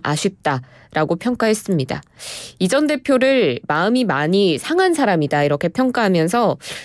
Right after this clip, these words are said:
자신이 기차 타고 올라오면서 끙끙 앓았다라는 이야기를 합니다.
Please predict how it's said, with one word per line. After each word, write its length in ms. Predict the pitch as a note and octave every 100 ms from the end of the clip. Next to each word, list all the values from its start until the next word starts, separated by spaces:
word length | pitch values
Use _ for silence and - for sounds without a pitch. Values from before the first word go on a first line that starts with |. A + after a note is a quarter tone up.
| - -
자신이 380 | G3 G3 B3
기차 300 | A3+ G3+ A#3+
타고 320 | C#4 C4+ B3 A3+
올라오면서 840 | D#3+ F3+ F#3+ F3+ D#3+ D#3+ D#3 D#3
끙끙 460 | A3+ F#4 E4+ E4 C4+ -
앓았다라는 960 | E3 G3+ A3 F#3 G#3+ - - D#3+ E3+
이야기를 400 | D3+ D3+ D#3 E3
합니다. 440 | A3 C4 G#3+ C3